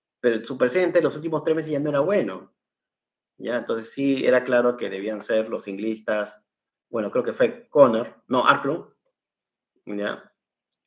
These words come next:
Así que yo creo que por eso, o sea, me pareció justa la, o sea, estoy de acuerdo con lo que decía Lucho Horna, ¿no? En ese momento.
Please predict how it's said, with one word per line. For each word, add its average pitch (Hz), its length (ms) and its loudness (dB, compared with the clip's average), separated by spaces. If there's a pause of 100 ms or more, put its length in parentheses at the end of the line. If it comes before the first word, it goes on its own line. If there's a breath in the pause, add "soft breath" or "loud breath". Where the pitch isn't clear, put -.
Así 120 300 -8
que 113 440 0 (300)
yo 127 140 4
creo 127 160 4
que 117 100 0
por 107 180 0
eso, 110 440 -6
o 117 60 -18
sea, 107 140 -4
me 95 180 -8
pareció 135 260 0
justa 104 400 -2
la, 92 440 -8 (340)
o - 200 -12
sea, - 400 -6 (340)
estoy - 560 -10
de 131 60 6
acuerdo 101 340 4
con 101 120 -6
lo 101 120 -8
que 101 160 -10
decía 101 200 -6 (1300)
Lucho 139 340 4
Horna, 101 180 4
¿no? 120 120 -6
En 123 80 -6
ese 110 140 -8
momento. 107 600 -6